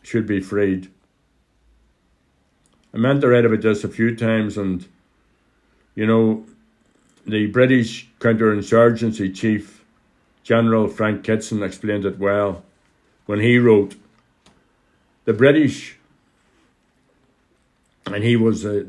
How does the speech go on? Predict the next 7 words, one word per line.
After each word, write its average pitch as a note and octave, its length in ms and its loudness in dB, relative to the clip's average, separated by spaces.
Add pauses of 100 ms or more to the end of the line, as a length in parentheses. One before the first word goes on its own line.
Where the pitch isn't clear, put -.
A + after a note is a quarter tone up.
the G2 100 -4
exponent A2+ 580 -2
of G2 360 -8 (1040)
British A2 340 0
counterinsurgency, G2 1200 -2 (840)
"The A#2 100 -4
press C#3+ 760 0